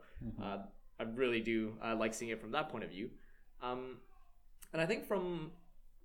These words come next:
Speaker 2: what we were saying before, Andy was mentioning, like, a lot of, like, you know, you gotta send out to job boards and all that kind of stuff.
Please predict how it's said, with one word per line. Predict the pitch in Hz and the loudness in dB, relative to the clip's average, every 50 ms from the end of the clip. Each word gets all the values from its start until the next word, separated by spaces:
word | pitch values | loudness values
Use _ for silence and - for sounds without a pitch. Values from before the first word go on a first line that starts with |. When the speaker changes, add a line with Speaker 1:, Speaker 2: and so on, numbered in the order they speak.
| - | -16
Speaker 2:
what | - 139 156 175 170 | 2 6 6 6 8
we | 160 156 151 | 8 6 4
were | 151 | 6
saying | 147 - 156 147 | 4 2 0 0
before, | 127 113 131 131 127 | 0 4 6 8 8
Andy | 123 131 143 147 | 8 8 6 4
was | 139 127 113 | 4 4 4
mentioning, | 123 127 117 123 123 120 | 2 2 2 0 0 0
like, | 113 98 98 | 0 0 2
a | 113 | 4
lot | 113 110 | 4 4
of, | 104 | 4
like, | 98 87 90 - | 2 -2 -2 -2
you | 107 | -2
know, | 95 | -2
you | 87 87 92 | -2 -4 -2
gotta | - 98 90 | -2 -2 0
send | - - 107 101 98 | 0 -2 -2 0 2
out | 98 95 92 | 0 0 0
to | - 95 90 87 - - - - | -2 -4 -4 -4 -8 -12 -14 -6
job | - - 95 90 87 | -2 0 0 0 0
boards | - 101 98 98 98 101 | -2 -2 -2 -2 -2 -2
and | 101 | -2
all | 95 95 | -2 0
that | 95 90 - | 0 -2 -2
kind | 104 98 | -4 -6
of | 90 - | -6 -4
stuff. | - 98 95 95 | -2 -2 -2 -2